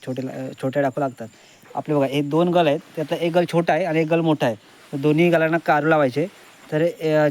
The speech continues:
छोटा जो गल असतो त्याला छोटे डाकू अड-, अडकतात आणि मो-, मोठा जो गल असतो त्याला मोठे डाकू अडकतात.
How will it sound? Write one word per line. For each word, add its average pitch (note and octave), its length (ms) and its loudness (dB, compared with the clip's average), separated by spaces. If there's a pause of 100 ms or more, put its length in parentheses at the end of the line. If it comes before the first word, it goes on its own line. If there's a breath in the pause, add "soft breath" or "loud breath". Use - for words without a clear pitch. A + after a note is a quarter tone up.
छोटा D3 200 0
जो E3+ 140 2
गल E3+ 120 2
असतो C#3+ 300 -2
त्याला D3+ 240 0
छोटे D#3+ 380 -2
डाकू D3 340 0
अड-, C#3 100 -2
अडकतात C#3+ 420 0 (120)
आणि D3+ 100 -4
मो-, C#3+ 160 0 (3250)
मोठा D#3+ 240 0
जो F3+ 80 4
गल F3 100 4
असतो D3+ 200 -2
त्याला C#3 160 2
मोठे D#3 240 -4
डाकू B2+ 220 -4
अडकतात. A#2+ 280 -14